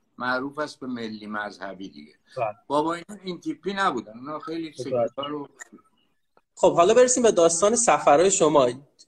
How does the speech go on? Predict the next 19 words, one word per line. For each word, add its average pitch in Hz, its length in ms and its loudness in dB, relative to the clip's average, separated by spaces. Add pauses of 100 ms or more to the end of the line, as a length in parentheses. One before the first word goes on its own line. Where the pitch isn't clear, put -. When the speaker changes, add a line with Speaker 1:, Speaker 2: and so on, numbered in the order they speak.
(160)
Speaker 2:
کویر 160 360 2
نوردی 175 500 4
داستانش 247 500 2
چیه؟ 196 120 2
شما 196 280 4
بعد 220 360 4
فکر 226 180 -2
کنم 233 280 2
هفتش - 600 2
بار 226 340 8 (500)
رفتین 156 480 2
یه 220 300 8
ناحیه‌ای 165 460 6
به 202 80 8
نام 202 160 6
ریگ 180 380 2
جن. 139 300 4
حالا 135 200 2
اینو 202 380 4